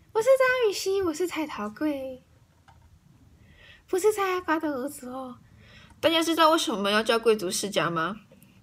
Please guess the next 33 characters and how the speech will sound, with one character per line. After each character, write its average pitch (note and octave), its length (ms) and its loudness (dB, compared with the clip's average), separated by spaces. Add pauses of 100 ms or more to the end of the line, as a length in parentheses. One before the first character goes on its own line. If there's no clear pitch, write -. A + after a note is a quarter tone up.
(200)
吼， B3 360 8
还 A#3+ 120 0
不 C#4 140 6
是 D4+ 120 0
因 E4 40 6
为 D#4+ 140 6
我 A3+ 40 6
的 G#3+ 140 8
脸 G#3+ 180 4
太 A#3+ 220 4
扁 G#3+ 220 0
了， F#3 100 0
被 A3+ 160 -2
教 C4 160 8
派 C4 160 6
老 G3+ 160 6
师 G#3 240 -2
嫌， G3 260 0
所 B3+ 140 -2
以 B3 60 0
就 A#3 120 -2
叫 G#3+ 200 6
昂 F#3+ 120 -2
古 F#3+ 160 -6
贵， G3+ 220 2
然 B3 180 0
后 B3 80 2
他 C4 140 2
们 A3+ 140 4
跟 G#3+ 160 10
着 G#3 120 0
取 - 200 -6
得。 - 300 -8